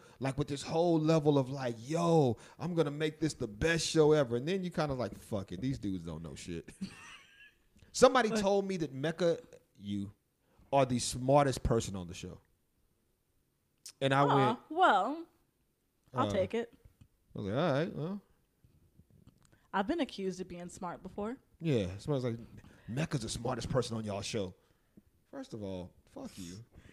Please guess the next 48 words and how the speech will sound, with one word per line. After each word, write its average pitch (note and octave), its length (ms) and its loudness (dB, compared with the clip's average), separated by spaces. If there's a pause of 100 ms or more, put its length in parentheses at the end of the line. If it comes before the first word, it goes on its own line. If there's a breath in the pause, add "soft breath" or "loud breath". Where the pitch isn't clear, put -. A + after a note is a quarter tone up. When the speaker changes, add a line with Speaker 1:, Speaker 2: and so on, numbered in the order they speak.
(320 soft breath)
Speaker 2:
Sometimes - 480 -8
people F4+ 300 2
think G3+ 300 -4
that F#3+ 100 0
I'm F3+ 140 -2
a F#3+ 40 -2
lot E3+ 240 -4
smarter F3 380 -6
than E3+ 140 -8
I D#3 100 -8
am. F3+ 480 -6
Speaker 1:
No, G#3+ 180 0
but G#3+ 160 -2
you, D4+ 80 -4 (120)
yeah, B2+ 400 2 (160)
you, D3 180 -10
you're, E3 240 -6
you're E3+ 140 -4
pretty E2 180 -10
smart D2+ 260 -18
though. D#2 120 -20 (280)
You, D3+ 120 -8 (120)
you F3 120 -12
be G2+ 100 -12
reading F2+ 300 -12
and E2+ 80 -14
shit. E2+ 240 -16 (760 soft breath)
Speaker 2:
I C4+ 120 -4
know G#3 240 2
a - 20 2
lot E3+ 240 -2
about E3 280 -6
a E3 40 -8
lot E3 240 -8
of E3 80 -8
things. E3+ 580 -8 (360)
<laughs> - 420 -6
Like, A#3+ 180 2
that's C#4+ 240 4
all F#3+ 220 4
it F#3 120 0
is. A#3 480 0 (360 soft breath)
Speaker 1:
So, G3 300 2
uh, E3 500 6
headline G3+ 480 4
says, E3+ 1000 0
who D#3 120 6
cares? A2 440 0